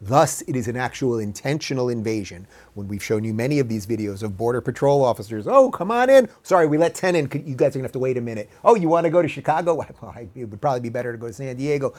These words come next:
Like, all of this stuff, like, to me, it's obvious and it's intentional, but I think, I think he did a nice job there. Uh,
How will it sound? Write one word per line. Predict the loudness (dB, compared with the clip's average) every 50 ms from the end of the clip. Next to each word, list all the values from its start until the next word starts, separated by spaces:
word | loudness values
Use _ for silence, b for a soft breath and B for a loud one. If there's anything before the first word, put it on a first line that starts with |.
| B B B
Like, | 0 0 0 2
all | 2 4 4 4 4 4
of | 2 0 0 2
this | 0 0 0
stuff, | 0 0 2 2 2 2
like, | 0 -4 -4
to | -2 -2
me, | 0 2 4 2
it's | 2 2 0
obvious | 2 4 4 6 6 4 2 2 0
and | -2 -6 -6 -8
it's | -8 -10 -12
intentional, | -14 -12 -10 -8 -8 -8 -6 -6 -4 -2 -2 -4 -4 B B B B B B
but | 6 6
I | 6
think, | 4 4 0 0 -2 -6 -4
I | -2 0
think | 2 2 0 0
he | 0 0
did | 0 0
a | 0 0
nice | -2 0 0 -2 -2 -4
job | -6 -4 -2 -2 -2 -4 -6
there. | -8 -10 -10 -10 -12 -14 -16 -14 -10
Uh, | -6 -6 -6 -6